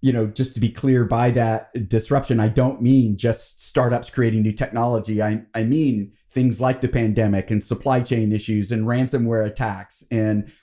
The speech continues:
the big quit and all of these things that just tend to ripple across our economy endlessly nowadays. So you have to be flexible in order to weather the storm. And so that's really what the resiliency is.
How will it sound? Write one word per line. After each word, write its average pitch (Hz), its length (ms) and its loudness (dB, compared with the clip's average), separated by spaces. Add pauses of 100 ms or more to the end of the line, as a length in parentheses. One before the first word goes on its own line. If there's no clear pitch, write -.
(140)
the 117 160 2
big 120 320 0
quit - 480 0
and 113 180 0
all 156 300 2
of 147 80 0
these 131 220 0
things 147 380 0
that 120 140 -4
just - 240 -6
tend 143 220 0
to 117 180 0 (360)
ripple 139 400 2
across 131 360 0
our 120 160 2
economy 131 760 0
endlessly 135 560 2
nowadays. 107 580 2 (640)
So - 160 0
you 156 160 0
have 151 360 0
to 160 100 0
be 147 160 4
flexible 117 1120 0 (360)
in 139 140 4
order 143 320 2
to 135 560 2 (140)
weather 117 440 2
the 131 100 2
storm. 104 580 0 (440)
And 117 140 0
so 170 120 2
that's 208 260 -2
really 165 180 2
what 135 200 0
the 120 80 4
resiliency 110 920 4
is. 95 300 0